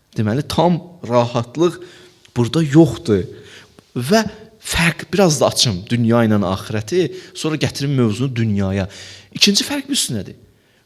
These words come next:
Bu dünyanın ləzzəti əziyyətdən sonradır, adətən.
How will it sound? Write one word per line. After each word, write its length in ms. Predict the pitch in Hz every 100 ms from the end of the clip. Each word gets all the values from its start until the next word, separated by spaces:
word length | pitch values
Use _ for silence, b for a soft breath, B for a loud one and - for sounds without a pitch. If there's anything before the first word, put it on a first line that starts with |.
| _
Bu 80 | 220
dünyanın 600 | 233 254 240 233 226 226 208
ləzzəti 540 | 208 180 175 190 254 -
əziyyətdən 640 | 151 127 127 139 - 131
sonradır, 460 | - 117 110 107 -
adətən. 520 | 123 113 92 - -